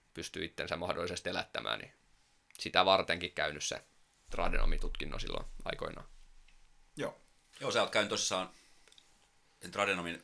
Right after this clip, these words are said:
Speaker 3: ohessa, niin kuin sä sanotkin, niin valmentajat koulutuksiin, niitä sanotun ue-, uefa-koulutuksiin, niin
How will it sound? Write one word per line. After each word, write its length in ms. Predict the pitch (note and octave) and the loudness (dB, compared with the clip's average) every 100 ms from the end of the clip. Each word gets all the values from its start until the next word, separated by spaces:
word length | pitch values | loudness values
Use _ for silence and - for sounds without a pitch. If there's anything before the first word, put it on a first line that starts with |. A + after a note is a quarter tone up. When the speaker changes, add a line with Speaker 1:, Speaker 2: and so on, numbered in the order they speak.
| - - | -12 -2
Speaker 3:
ohessa, 280 | F#2+ F2+ | 0 0
niin 140 | E2 D#2+ | -4 -6
kuin 80 | E2 | -8
sä 80 | D#2+ | -8
sanotkin, 400 | F2+ E2+ - D#2 | -6 -6 -6 -8
niin 240 | D2 D2+ - - E2+ | -6 -8 -12 -14 0
valmentajat 580 | F2 E2 C#2+ D2+ C#2 - - - - - - | 0 0 -4 -4 -4 -6 -20 -20 -20 -20 -6
koulutuksiin, 580 | F2 E2+ E2 - - | 0 0 -2 -4 -4
niitä 240 | D2+ D#2 - - - - - | -2 -4 -6 -10 -20 -20 -14
sanotun 400 | - D#2+ E2 D2+ - - | -10 -8 -8 -12 -14 -4
ue-, 240 | G#2 F#2 G#2 | 0 0 2
uefa-koulutuksiin, 1080 | G2 F2+ E2 F#2 F2 D#2+ D2+ - D#2 D2 | 2 2 -2 0 0 0 -4 -6 -4 -4
niin 260 | D2 D2 | -6 -8